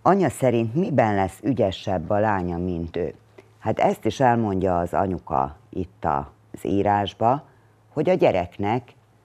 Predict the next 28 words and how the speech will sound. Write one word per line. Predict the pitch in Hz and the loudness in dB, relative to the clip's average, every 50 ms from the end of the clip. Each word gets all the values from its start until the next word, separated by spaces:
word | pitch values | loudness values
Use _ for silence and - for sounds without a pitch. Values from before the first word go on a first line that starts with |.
| _ _ _ | _ _ _
a | _ 139 | _ -6
szülő | 131 - 160 131 104 101 104 | -2 0 2 2 4 4 4
elvárja | 98 87 76 73 - 76 67 67 78 76 78 | 4 4 2 0 -2 -2 -2 -2 -2 -2 -2
azt, | 95 101 - - - | -2 -2 -4 -6 -4
hogy | 104 98 80 78 | -4 -2 0 0
jobb | 104 - 71 - | 0 0 0 -2
legyen | 64 57 57 58 - 50 50 50 50 - _ _ _ | -4 -6 -4 -4 -4 -4 -4 -6 -10 -14 _ _ _
sok | - - 117 101 - - | -10 -6 -6 -6 -6 -4
mindenbe, | - 98 87 85 80 71 65 65 64 58 67 | -6 -4 -4 -2 -2 -4 -4 -4 -4 -6 -8
sőt, | - - - 87 65 - _ - | -6 -6 -6 -6 -6 -6 _ -4
mindenbe | 113 123 117 98 82 69 62 64 60 60 | -2 -2 0 0 -2 -4 -4 -4 -4 -4
jobb | 62 58 53 50 - | -4 -4 -6 -6 -6
legyen, | 57 53 57 60 55 52 53 | -6 -6 -4 -4 -6 -6 -6
mint | 55 53 50 50 - - | -8 -10 -10 -12 -12 -6
ő. | - 67 120 165 175 - - - - - - - - - - - _ - _ _ _ _ _ _ _ _ | 0 2 2 2 0 -4 -16 -20 -20 -20 -20 -20 -20 -20 -20 -20 _ -20 _ _ _ _ _ _ _ _
És | - 131 151 180 190 - - - _ _ _ _ _ _ _ _ _ | 4 4 4 4 2 -2 -12 -18 _ _ _ _ _ _ _ _ _
azt | _ 151 165 156 - - - | _ 4 4 4 2 0 0
írta | 110 98 - - 98 | 0 0 2 2 0
itt | 90 87 82 78 - _ - | 0 0 0 -2 -6 _ -2
a, | 76 60 57 - - - - _ - | 0 0 0 -2 -6 -20 -20 _ -10
az | - 73 82 80 76 78 - | -4 -2 -2 0 -2 -2 0
író, | 95 151 165 160 143 | 2 2 2 4 4
a | 117 87 90 - | 2 2 2 0
könyvedbe, | - 123 110 104 101 87 82 78 - - 65 | -2 0 0 0 0 0 -2 -2 -2 -4 -4
a | 60 60 73 - | -4 -4 -6 -4
képeken | - 117 110 - - 98 92 - 101 98 | -2 -2 -2 0 -2 -4 -4 -2 -4 -2
is, | 101 101 98 - - - | -2 -4 -6 -8 -10 -6
ö, | - 95 107 101 98 | -4 0 0 0 0